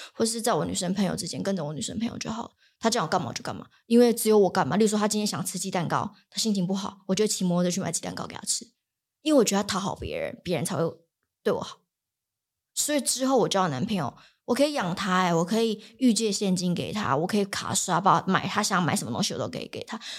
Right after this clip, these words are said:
我甚至可以为了他，我超扯的哦，我在台中工作，我那时候男朋友在高雄念书，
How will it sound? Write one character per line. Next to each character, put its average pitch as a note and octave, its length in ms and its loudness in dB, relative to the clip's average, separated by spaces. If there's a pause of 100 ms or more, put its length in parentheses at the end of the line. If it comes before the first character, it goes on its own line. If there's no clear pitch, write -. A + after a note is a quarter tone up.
(120)
我 A3 100 4
甚 C#4 220 2
至 C4 100 -2
可 A#3+ 120 0
以 G#3 80 4
为 G#3+ 180 6
了 F3 80 0
他， F#3 180 0
我 G3 120 6
超 A3 200 2
扯 A3 220 -2
的 G#2 80 -4
哦， D2 100 0 (300)
我 A3 80 2
在 B3+ 100 2
台 B3 160 -2
中 G3 140 2
工 F#3 180 2
作， G3 200 2
我 - 100 2
那 G#3+ 100 6
时 A#3+ 80 2
候 A3+ 60 2
男 G3 140 4
朋 G3+ 80 2
友 F#3 40 4
在 F3+ 80 2
高 F3+ 220 0
雄 F#3 220 0
念 F3 180 -2
书， - 260 -4